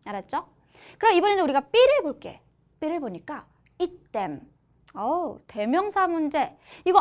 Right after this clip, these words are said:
앞문장 확인하시면 되잖아요. 그쵸? 그럼 우리 앞문장 한번 확인해 볼까요? 자, 여기 보니까 어디부터 보면 좋을까?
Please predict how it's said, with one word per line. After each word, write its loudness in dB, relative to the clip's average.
앞문장 2
확인하시면 -6
되잖아요. -14
그쵸? -10
그럼 -2
우리 4
앞문장 2
한번 -2
확인해 -10
볼까요? -2
자, -8
여기 -4
보니까 -10
어디부터 -10
보면 -14
좋을까? -6